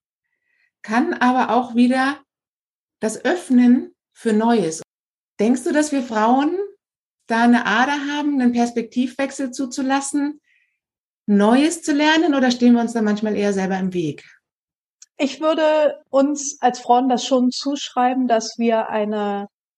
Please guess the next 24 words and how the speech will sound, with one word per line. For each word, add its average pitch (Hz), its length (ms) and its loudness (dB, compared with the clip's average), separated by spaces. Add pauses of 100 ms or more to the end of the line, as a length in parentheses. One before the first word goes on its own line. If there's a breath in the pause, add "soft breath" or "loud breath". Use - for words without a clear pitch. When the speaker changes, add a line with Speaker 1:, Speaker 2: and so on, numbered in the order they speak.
(880)
Speaker 2:
besondere 226 680 2
Fähigkeit 247 540 0
haben, 202 240 -4
zuzuhören, 285 680 -4
und 202 140 -4
das 185 140 -2
steht 214 240 0
ja 196 80 -4
am 220 120 -6
Anfang. 220 460 -10
Also 190 280 -8
wenn 202 120 -4
ich 202 320 -6
die 220 180 -4
Ohren 214 360 -2
zugeklebt 254 580 0
habe 247 220 4
und 208 160 -2
immer 220 180 0
nur 208 160 0
auf 196 120 -2
Senden 214 440 0
bin, 247 240 2
dann 214 380 -2